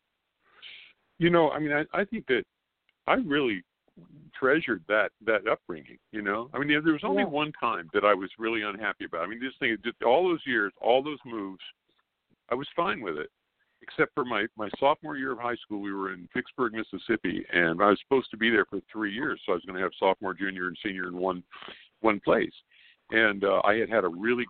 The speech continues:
Speaker 1: great sophomore, like, football season. I made the varsity. I was playing. I actually was a starter by the end of the year, and I made the varsity basketball team, and I had all this stuff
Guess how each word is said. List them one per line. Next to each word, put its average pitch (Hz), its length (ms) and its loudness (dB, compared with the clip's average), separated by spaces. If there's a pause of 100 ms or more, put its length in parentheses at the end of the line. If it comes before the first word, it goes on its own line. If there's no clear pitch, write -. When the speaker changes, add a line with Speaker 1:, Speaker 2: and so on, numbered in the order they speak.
Speaker 1:
great 95 340 0 (280)
sophomore, 95 540 0
like, 82 160 -10 (100)
football 101 440 4
season. 101 300 0
I 80 60 0
made 87 220 2
the 90 80 0
varsity. 95 400 2
I 76 40 -2
was 71 80 -4 (100)
playing. 101 200 0
I 92 120 6
actually 90 240 0
was 82 100 -10
a 76 120 -18
starter 98 300 0
by 98 160 0
the 95 120 -6
end 95 120 -8
of 90 60 -14
the 95 80 -10
year, 95 200 -6
and 80 80 -10
I 76 160 -10
made 107 120 -4
the 101 60 -16
varsity 110 380 -4
basketball 107 540 -2
team, 98 140 -6
and 85 80 -2
I - 20 -2
had 90 100 2
all 131 180 6
this 135 120 -6
stuff - 180 -2